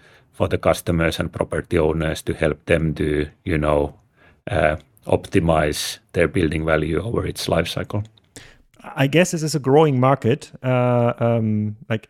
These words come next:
Speaker 2: you can use a lot of, like, interesting metaphors here with the height and growth and mo-, and movement, but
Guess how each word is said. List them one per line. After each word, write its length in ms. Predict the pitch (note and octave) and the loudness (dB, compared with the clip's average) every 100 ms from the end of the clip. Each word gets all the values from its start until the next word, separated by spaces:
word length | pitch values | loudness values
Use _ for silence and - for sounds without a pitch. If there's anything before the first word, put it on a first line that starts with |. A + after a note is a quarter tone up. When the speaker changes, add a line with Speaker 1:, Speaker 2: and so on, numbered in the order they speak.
| _ - | _ -6
Speaker 2:
you 80 | D3 | -2
can 180 | E3 | 0
use 120 | E3 D#3+ | 2 4
a 60 | |
lot 120 | C#3+ | 4
of, 120 | C#3+ B2+ | 4 2
like, 180 | A#2+ | -2
interesting 440 | C#3 - C3 - A#2 | -2 -4 -4 -2 -2
metaphors 480 | B2+ C#3 - A2 - | -2 -2 -2 -2 -2
here 100 | A2+ | -8
with 140 | A#2 | -8
the 60 | G2 | -8
height 360 | G#2+ A2 A2+ | -2 0 0
and 160 | A2+ G#2 | -2 -8
growth 460 | A#2 A#2 A2+ A#2 | -4 0 2 2
and 120 | A2+ G2+ | 0 -4
mo-, 140 | C3 | -4
and 120 | A#2+ A#2 | -4 -4
movement, 320 | C3 C#3 A#2+ | -2 -2 0
but 160 | A#2+ | -2